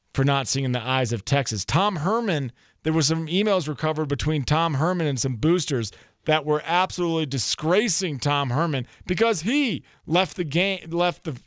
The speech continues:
stadium early without singing The Eyes of Texas. What is it with The Eyes of Texas that makes it so critical that the boosters will go after your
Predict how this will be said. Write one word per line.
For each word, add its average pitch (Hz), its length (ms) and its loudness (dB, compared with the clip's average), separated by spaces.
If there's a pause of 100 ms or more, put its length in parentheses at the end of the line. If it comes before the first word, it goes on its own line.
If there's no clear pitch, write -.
(120)
stadium 185 520 0
early 165 260 2
without 143 300 0
singing 147 240 -4
The 127 120 -4
Eyes 135 220 0
of 120 140 -10
Texas. 123 360 -4 (300)
What 226 220 4
is 339 160 2
it 233 160 -4
with 139 520 -2 (680)
The 165 120 2
Eyes 180 300 2
of 147 80 -6
Texas 165 400 -2
that 147 120 -2
makes 147 220 0
it - 80 -14
so 165 280 0
critical 123 640 -2 (340)
that 147 140 -2
the 151 80 0
boosters 160 440 2
will 135 120 -4
go 160 200 2
after 160 360 -2
your 143 340 2